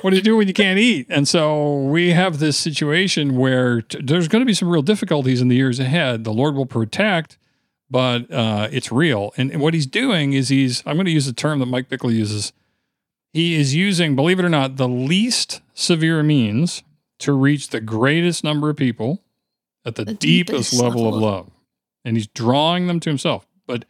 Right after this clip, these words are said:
Speaker 1: believe it or not, it's the least
Speaker 2: Least
Speaker 1: severe
Speaker 2: severe,
Speaker 1: means.
Speaker 2: right. <laughs> And we're
Speaker 1: Yeah.
Speaker 2: like, "Oh my goodness."
Speaker 1: It's hard
Speaker 2: <laughs>
Speaker 1: to believe, isn't it? Because you just think, "Oh, if this is
Speaker 2: Like,
Speaker 1: what it takes."
Speaker 2: "That's
Speaker 1: But
Speaker 2: the least. What's the worst?" Oh
Speaker 1: what
Speaker 2: my
Speaker 1: you're
Speaker 2: goodness.
Speaker 1: finding out is there's a lot of wickedness in the hearts of people, and they really turn against him,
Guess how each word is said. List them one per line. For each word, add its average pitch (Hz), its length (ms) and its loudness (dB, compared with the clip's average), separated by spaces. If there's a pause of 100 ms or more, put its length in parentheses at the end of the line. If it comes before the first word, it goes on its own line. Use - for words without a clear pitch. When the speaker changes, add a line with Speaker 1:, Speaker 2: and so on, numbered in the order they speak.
(160)
Speaker 1:
believe 131 280 2
it 185 80 2
or 196 40 0
not, 160 200 0
it's 123 160 -6
the 120 120 -6
least 107 180 -2 (100)
Speaker 2:
Least 202 300 0
Speaker 1:
severe 214 100 0
Speaker 2:
severe, 175 400 2
Speaker 1:
means. 123 560 0
Speaker 2:
right. 254 100 0
<laughs> - 400 -4
And 214 140 -6
we're 139 100 2
Speaker 1:
Yeah. 180 80 2
Speaker 2:
like, 185 300 -4
"Oh 220 100 0
my 220 220 0
goodness." 208 540 -4
Speaker 1:
It's 143 120 2
hard 185 200 4
Speaker 2:
<laughs> - 20 0
Speaker 1:
to 175 40 2
believe, 196 320 4
isn't 139 160 -2
it? 208 120 -4
Because 147 240 2
you 143 80 4
just 135 240 -4
think, 135 220 -2
"Oh, 147 360 0
if 120 240 -10
this 185 220 0
is 156 80 -2
Speaker 2:
Like, - 80 -2
Speaker 1:
what 131 100 0
it 110 80 -4
takes." 175 240 0
Speaker 2:
"That's 120 260 -4
Speaker 1:
But 151 60 -8
Speaker 2:
the 151 80 -8
least. 170 400 -6
What's 165 240 -8
the 160 160 -8
worst?" 165 420 -6
Oh 165 40 -8
Speaker 1:
what 143 140 2
Speaker 2:
my - 40 -6
Speaker 1:
you're 135 80 2
Speaker 2:
goodness. - 80 -6
Speaker 1:
finding 143 340 2
out 208 160 0
is 139 120 0
there's 117 160 0
a 113 40 0
lot 110 200 0
of 101 80 -6
wickedness 131 560 -6
in 117 80 -6
the 107 60 -6
hearts 120 220 -8
of 117 80 -12
people, 135 300 -10
and 120 140 -2
they 110 100 -2
really 135 480 -2
turn 147 240 -4
against 113 340 -6
him, 98 120 -18